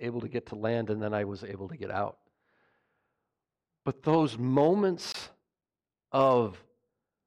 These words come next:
utter turmoil and nothing you can do.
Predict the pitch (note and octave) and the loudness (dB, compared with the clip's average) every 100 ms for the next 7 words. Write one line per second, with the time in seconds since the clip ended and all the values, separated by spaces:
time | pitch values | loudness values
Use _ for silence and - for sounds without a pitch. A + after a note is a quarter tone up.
0 | _ _ _ _ _ _ _ _ _ _ | _ _ _ _ _ _ _ _ _ _
1 | _ E3+ D#3+ F#3 G3+ G3+ D3+ - _ _ | _ 6 8 8 6 4 -4 -16 _ _
2 | _ - F3 E3 D#3 D3+ D3 C#3+ C#3 - | _ 0 2 4 6 6 8 6 4 -8
3 | _ _ _ _ C#3 C3 B2+ C#3 C3 - | _ _ _ _ 0 2 2 2 -2 -4
4 | D#3+ C#3+ B2+ - A2 G2 A#2 C#3 | -2 0 -4 -6 -12 -12 -14 -16